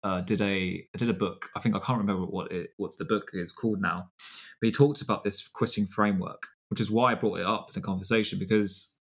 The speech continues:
you actually reminded me what you said in terms of your previous answer. Um, and he just brought that up about, you know, some situations just don't serve you well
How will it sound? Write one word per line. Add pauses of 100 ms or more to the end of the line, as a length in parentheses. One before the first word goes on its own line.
you
actually
reminded
me
what
you
said
in
terms
of
your (120)
previous
answer. (720)
Um, (100)
and
he
just
brought
that
up
about,
you
know,
some
situations
just
don't
serve
you
well